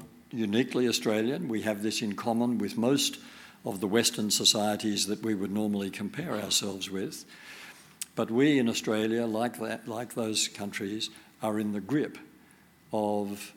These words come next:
a mental health crisis. Beyond Blue tells us that last year, two million Australians were suffering from diagnosable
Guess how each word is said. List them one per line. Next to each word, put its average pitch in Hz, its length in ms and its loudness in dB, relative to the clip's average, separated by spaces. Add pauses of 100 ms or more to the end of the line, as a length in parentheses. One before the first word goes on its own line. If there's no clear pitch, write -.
(200)
a 117 80 -2
mental 110 480 0
health 98 640 -4 (180)
crisis. - 720 -2 (1160)
Beyond 131 340 6
Blue 127 240 10
tells 117 420 6
us 110 260 4
that 107 280 2
last 135 420 4
year, 107 380 0 (800)
two 170 160 8
million 110 580 6 (160)
Australians 107 720 0
were 110 120 -2
suffering 104 580 -2
from 98 320 -4
diagnosable 98 960 -2